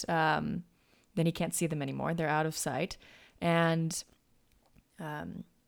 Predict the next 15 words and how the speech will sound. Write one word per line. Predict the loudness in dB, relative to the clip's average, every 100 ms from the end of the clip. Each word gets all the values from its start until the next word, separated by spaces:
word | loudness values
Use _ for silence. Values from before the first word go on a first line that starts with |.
| _ _ -6
Jean | -2 0
Valjean | 0 0 0
puts | -2 -6 -2
the, | -2
the | 0 0
gun | 4 4 6
underneath | 6 6 6 6
his | 4 4
arm, | 6 6 6
pulls | 6 4 6
out | 4
the | 4
knife, | 4 4 4 0 -4
and, | -2 -2 -4 -4
uh, | -2 -2